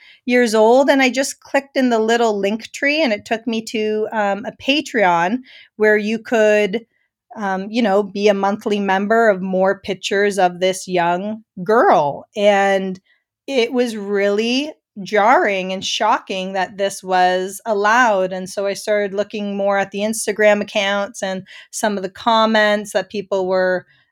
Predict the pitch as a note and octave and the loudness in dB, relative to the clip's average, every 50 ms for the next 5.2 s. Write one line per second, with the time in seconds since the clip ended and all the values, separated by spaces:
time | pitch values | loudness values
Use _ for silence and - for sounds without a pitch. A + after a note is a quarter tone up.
0 | _ - F#3+ F#3 F#3 F3 F#3 F3 - - A3+ G#3 - - A#3+ G#3+ G#3 G#3 G3 - | _ -4 -2 -2 -2 -2 -6 -8 -2 0 2 2 2 0 -4 -6 -6 -6 -8 -6
1 | G#3+ G3 G3+ G3+ - G#3+ G3+ G3+ G3+ G3+ G3 - G#3 G3 G3 G3 G3 G3+ G3 G3+ | -6 -6 -6 -4 -4 -4 -4 -2 -4 -6 -6 -6 -6 -6 -4 -4 -4 -4 -6 -6
2 | G3+ F#3+ F#3+ F#3+ F#3+ F#3 - G3+ F#3+ F#3 F3+ F3+ G3 G3+ G3+ F#3+ F#3 F#3+ - G#3 | -6 -6 -8 -8 -10 -10 -8 -6 -6 -4 -2 0 0 0 0 0 -2 -4 -4 -2
3 | G3+ G3+ G3+ G3 F#3 F#3+ F#3 F#3 F#3+ F#3 F3+ F3+ - A3 A3 - F#4+ G4 F#4+ D4+ | 0 2 2 2 4 2 2 2 2 0 0 0 -2 -4 -2 -2 -2 -2 0 2
4 | B3+ A3 G#3+ G#3 G#3 G#3+ A#3 A3 - G3 E3+ E3+ E3+ F3+ F3+ F3+ _ _ _ _ | 2 2 4 4 2 2 0 -2 -4 -4 -2 -2 -2 -2 -4 -6 _ _ _ _
5 | - B3 - - | -8 -6 -4 -2